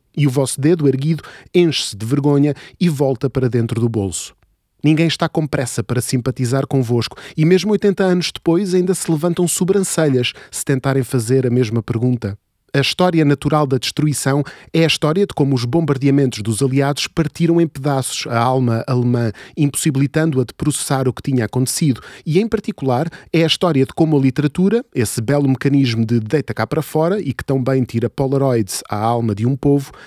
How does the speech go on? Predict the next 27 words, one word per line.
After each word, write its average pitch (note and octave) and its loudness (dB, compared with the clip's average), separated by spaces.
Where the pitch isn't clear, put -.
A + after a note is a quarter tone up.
falhou F3 2
redondamente D3 0
na A#2+ 2
sua A#2+ -2
reconstituição D3 -2
daqueles A#2 -2
eventos. G2 -4
O D3 2
autor, E3+ 2
nascido C3 -2
um C#3+ 6
ano F3+ 4
antes A2+ -2
do C3+ 0
fim A2+ -2
da B2+ 2
guerra, D3+ 2
exaspera-se F3+ 0
perante D3+ 0
as - 0
tentativas, C3+ -2
segundo B2+ 0
ele, A#2 0
falhadas D3 0
de - -8
colegas A2+ -2
seus D3+ 0